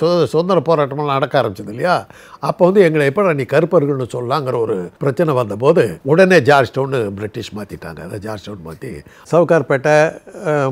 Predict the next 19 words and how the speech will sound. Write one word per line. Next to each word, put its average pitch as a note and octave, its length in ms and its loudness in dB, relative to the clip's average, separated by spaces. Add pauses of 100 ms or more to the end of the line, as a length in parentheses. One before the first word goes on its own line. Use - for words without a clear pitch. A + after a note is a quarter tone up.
முத்தியால்பேட்டை, C3+ 640 2 (460)
அப்புறம் C3+ 240 -2
அந்த C3 120 2 (360)
லிங்கி C#3+ 260 0
செட்டி A#2+ 200 0 (120)
ஸ்ட்ரீட்டு, B2 340 -4 (240)
தம்பு C3 240 -2
செட்டி A#2+ 200 -4 (140)
தெரு, A#2+ 220 -2 (460)
இது C3 200 0
அர்மேனியன் B2+ 480 0
ஸ்ட்ரீட்டு A#2+ 380 -4 (260)
எல்லாம் B2+ 280 -2
சேர்ந்தது. C#3+ 320 0 (400)
ஆக்சுவலா F3 320 6 (180)
ஒரிஜினல் F#3+ 540 6
சென்னைன்னு D#3+ 460 0
எடுத்தீங்கன்னா B2 520 -2
அதுதான் B2+ 320 2